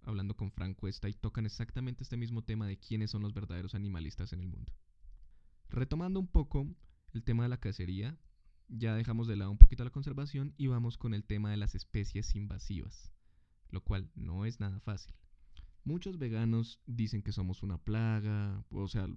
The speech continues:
refiriéndose a los humanos, ¿no? Como especie en general, que somos una plaga, que somos un daño, que deberíamos desaparecer. Y en ese punto, no, no estoy tan en contra de ellos. El pun-, o sea,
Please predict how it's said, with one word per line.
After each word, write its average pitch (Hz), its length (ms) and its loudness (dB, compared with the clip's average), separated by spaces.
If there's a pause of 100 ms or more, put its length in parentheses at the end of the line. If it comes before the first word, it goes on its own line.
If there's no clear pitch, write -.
refiriéndose 101 480 -2
a 101 60 0
los 113 100 -2
humanos, 87 300 -4
¿no? 104 120 -6 (380)
Como 104 160 -4
especie 107 340 4
en 104 60 2
general, 98 320 -2
que - 80 -6
somos 98 260 -4
una 92 140 -4
plaga, 107 400 0
que 101 140 -8
somos 87 260 -6
un 85 140 -6
daño, 107 320 -4
que 101 100 -8
deberíamos 92 320 -4
desaparecer. 120 640 -6 (460)
Y 160 80 -6
en 170 80 -2
ese 180 180 -2
punto, 180 560 -4 (140)
no, 185 320 -6
no 208 220 -6
estoy 330 580 -6
tan 294 260 -8
en 175 140 -4
contra 170 460 -6
de 120 260 -2
ellos. 120 300 -4
El 98 100 -2
pun-, 127 400 -2
o 85 80 -8
sea, 113 320 0